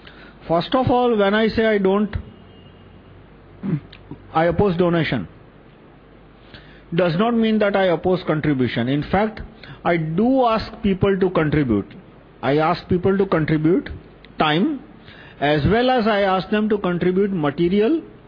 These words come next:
which it will include expenses. How? That they can print Right to Recall pamphlets, which will be at their cost,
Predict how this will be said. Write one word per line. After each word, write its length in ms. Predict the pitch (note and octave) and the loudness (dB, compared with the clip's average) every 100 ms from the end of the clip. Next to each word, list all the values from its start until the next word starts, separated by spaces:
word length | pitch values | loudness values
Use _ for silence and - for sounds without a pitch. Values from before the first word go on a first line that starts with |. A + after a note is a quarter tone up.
| - - - - | -20 -20 -20 -4
which 240 | D3 E3+ | -2 0
it 140 | E3+ E3 | 0 2
will 200 | F3+ F3 | 2 2
include 500 | D3+ F3+ G3 G3 A2 | 0 0 0 0 -2
expenses. 640 | A2+ - E3 D#3+ G3+ G#3+ | -8 -6 -2 0 0 0
How? 340 | D#3+ D3 G#3 - - - - - - - | 0 0 0 -4 -14 -20 -20 -20 -20 -6
That 400 | D3+ E3 A3 - - - | 0 2 0 -4 -20 -8
they 140 | D#3+ E3+ | -4 0
can 200 | G3+ G3 | 0 0
print 320 | F#3+ G#3 G3+ | 2 2 2
Right 220 | D#3+ E3 | 0 2
to 80 | F#3+ | 2
Recall 280 | F#3 F#3+ F#3 | 2 2 0
pamphlets, 680 | F3+ C#3+ C3+ F3+ C#4+ - - - - | 0 0 2 0 -2 -8 -18 -12 -2
which 200 | D3 E3 | 0 2
will 140 | F3 | 2
be 140 | F3 | 4
at 160 | F3 D3 | 2 2
their 200 | C#3+ C3+ | 2 0
cost, 440 | C3 D#3 A3+ - | 2 0 -2 -6